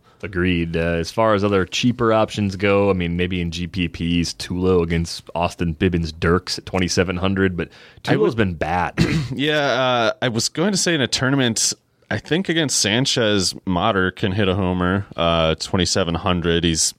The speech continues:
Speaker 2: too hit or miss to be considered in cash, but, uh, he could give you a home run at a twenty-seven hundred, and I assume he's not going to be that highly owned even in tournaments. Um, but yeah, otherwise at short, uh, <clears throat> just don't really feel like bothering with other things.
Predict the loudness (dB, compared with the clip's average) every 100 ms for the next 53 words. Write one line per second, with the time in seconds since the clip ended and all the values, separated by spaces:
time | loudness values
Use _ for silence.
0 | -2 0 2 2 2 2 0 0 -2 -2
1 | -4 -2 -2 0 0 0 -2 -2 0 0
2 | 0 0 0 0 -4 -14 -20 -20 -4 0
3 | 2 2 0 0 0 2 0 0 -2 -2
4 | 0 2 2 4 2 2 0 0 -2 -6
5 | -4 -2 0 0 0 0 -2 0 0 0
6 | 0 0 0 0 -2 -2 -2 -2 -2 -2
7 | -2 -2 -2 -2 -2 0 0 0 -2 -2
8 | -2 -2 0 0 0 0 -2 -4 -10 -20
9 | -8 -2 0 0 0 -2 0 0 2 2
10 | 2 0 -2 -2 0 2 0 -2 -4 0
11 | 2 2 0 -2 -4 -2 -2 -2 -2 0
12 | 0 2 0 0 -4 _ -2 2 2 0
13 | -4 _ 0 2 2 0 0 2 0 0
14 | -2 -2 -4